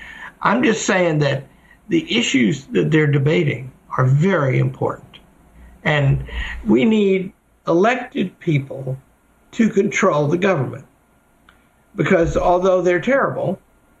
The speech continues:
it's also true that we elect them and we can get rid of them. Whereas the all-powerful bureaucracy, we can't do anything about that, except over a very long time.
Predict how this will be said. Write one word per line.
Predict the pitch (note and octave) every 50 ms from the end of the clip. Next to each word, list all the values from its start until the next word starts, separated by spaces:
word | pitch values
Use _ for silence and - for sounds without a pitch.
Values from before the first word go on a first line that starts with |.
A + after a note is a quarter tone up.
| _ - - -
it's | F#3 E3+ - A#3+
also | A#3 A#3+ A3 - C4
true | A3 D3 - G#3+ G3+ F#3+
that | A3+ G3 -
we | D#3 E3+ E3 D#3+
elect | D#3 D#3 D#3+ F#3 A#3+ C4 C4 - -
them | F3 D#3
and | D#3 D3+
we | D#3 D#3+
can | F3 F#3+
get | F3 G3 G3+ G3+
rid | G#3 B3 C#4+ B3
of | - - -
them. | - - - - - - - - - - - - - - - - _ - -
Whereas | F#3+ F#3 F#3+ G3+ G#3 G3 -
the | - F#3+ E3 E3 D#3 C#3+ C#3 - -
all-powerful | - F3 F3+ G#3+ A#3 A#3+ A3+ - - G3+ A3+ A3+ A#3 A3 A3 G#3 - G#3 E3+
bureaucracy, | E3 G3 F3 E3+ A3+ B3 B3+ - - - - G3+
we | F#3+ B3+
can't | B3+ - C4 - D3 D3
do | D3+ C3
anything | B2 - - - - -
about | - A2 G#2+ - - -
that, | - - A2 C#3 F#3+ G#3+ - - _ _ _ _
except | - - - E3+ D#3+ - D3+
over | C#3+ D3+ C#3 C3 A#2+
a | A#2+
very | C3 C#3 D3+ C#3+
long | B2+ B2 A#2 A#2 A2+ A2
time. | - - C#3 C#3 D#3 D#3 - - - D3+